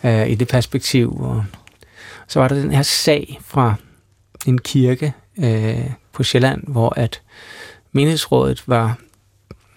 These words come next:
altså der var, ja, der hang et, et, øh, sådan et alterrelief, det har, det forestillede en trappe.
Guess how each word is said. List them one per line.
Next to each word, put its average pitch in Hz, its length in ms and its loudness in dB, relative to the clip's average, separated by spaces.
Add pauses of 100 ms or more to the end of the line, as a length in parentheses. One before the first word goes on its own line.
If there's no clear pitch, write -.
altså 113 220 -2
der 117 80 2
var, 120 260 4
ja, 110 160 0 (100)
der 139 60 0
hang 123 340 0
et, 113 100 -6
et, 113 340 -4
øh, 104 220 -2 (360)
sådan 98 300 0
et 95 140 -6
alterrelief, 131 640 2
det 131 120 -2
har, 107 160 0 (120)
det 135 100 2
forestillede 120 360 0
en 110 40 0
trappe. 104 400 -6